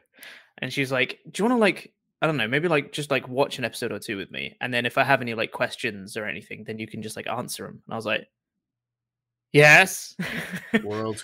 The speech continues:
Speaker 1: "We,
Speaker 2: colliding.
Speaker 1: we can do this. That's okay with me." Trying to not, like, freak out. And then, yeah, she, we watched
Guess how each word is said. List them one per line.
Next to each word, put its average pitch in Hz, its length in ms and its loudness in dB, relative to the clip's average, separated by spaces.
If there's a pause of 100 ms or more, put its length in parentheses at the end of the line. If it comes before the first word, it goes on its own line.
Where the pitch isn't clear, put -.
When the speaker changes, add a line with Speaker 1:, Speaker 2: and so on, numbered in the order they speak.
Speaker 1:
"We, 120 60 -4 (140)
Speaker 2:
colliding. 117 380 2 (680)
Speaker 1:
we 175 180 8
can 226 200 10
do 202 220 8
this. 196 380 2
That's 214 280 -2
okay 208 320 4
with 185 180 -2
me." 180 400 -4 (380)
Trying 120 400 -8
to 123 240 -8
not, 120 300 -10
like, 113 220 -10
freak 113 300 -14
out. 107 240 -10 (420)
And 120 260 -2
then, 120 400 -6
yeah, 151 400 2 (760)
she, 139 200 -12
we 127 300 -12
watched - 500 -8